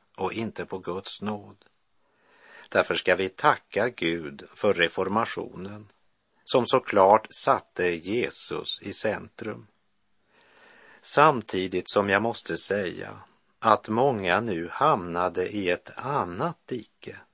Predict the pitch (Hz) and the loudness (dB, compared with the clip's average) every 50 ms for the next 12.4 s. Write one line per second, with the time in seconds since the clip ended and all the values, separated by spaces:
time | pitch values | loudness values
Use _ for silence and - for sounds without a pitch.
0 | _ _ _ _ _ _ _ _ _ _ _ - - - - - - - - - | _ _ _ _ _ _ _ _ _ _ _ -20 -20 -20 -20 -20 -20 -8 2 6
1 | 123 113 107 107 107 107 104 104 107 107 - - - 117 107 113 - - - - | 6 8 8 8 8 8 8 6 4 -2 -4 0 6 6 6 6 6 2 -6 -6
2 | 123 120 - - - - - - 104 95 87 82 - - 98 95 98 104 110 113 | -4 -4 -6 -10 -14 -16 -6 0 0 0 0 0 0 2 4 6 6 6 4 2
3 | 113 113 113 113 110 104 107 98 92 - - 120 127 127 117 104 95 82 95 90 | 2 2 2 2 2 2 2 0 0 0 0 0 0 0 0 -2 -2 0 0 0
4 | 87 90 85 98 98 95 98 95 - - - 98 107 123 123 98 - - - 90 | 0 0 2 2 4 4 4 0 0 0 -2 0 0 0 -2 -4 -6 -8 -8 -6
5 | 87 85 80 - - 87 85 82 82 85 - - 95 92 - - - 110 107 104 | -6 -6 -8 -8 -2 0 0 0 0 -2 -4 -6 -8 -8 -8 -6 -4 -4 -4 -4
6 | - - - - 127 110 - - 87 90 101 104 - - - - - 98 - - | -4 -8 -6 -4 -2 -2 -2 0 0 0 0 -2 -4 -8 -8 -6 -6 -6 -8 -8
7 | _ _ _ _ _ _ _ _ _ _ _ _ _ _ - - - - 117 107 | _ _ _ _ _ _ _ _ _ _ _ _ _ _ -20 -14 -2 2 2 2
8 | - - 92 95 - - 139 117 82 - - - - - 95 92 - - - - | 2 2 -2 -2 2 4 6 6 4 4 -2 -12 -8 -6 -6 -6 -6 -10 -14 -16
9 | 98 101 101 113 123 - _ - - - 107 131 151 123 98 87 85 80 80 80 | -10 -6 -2 -2 -2 -2 _ -12 -8 -6 -4 -2 -2 -2 0 0 2 2 2 0
10 | 80 - - 95 101 95 90 104 123 135 123 107 101 95 92 92 87 - - - | -2 -4 -6 -4 -2 0 0 2 2 0 0 0 0 0 0 -2 -6 -10 -12 -14
11 | - - - 160 - 87 - - - - - 151 156 156 - _ - - 95 92 | -12 -6 -6 -4 -4 -6 -6 -6 -4 -4 0 0 -2 -2 -4 _ -8 -4 -4 -4
12 | 85 85 87 82 80 78 76 73 | -2 -2 -2 -2 -2 -4 -8 -12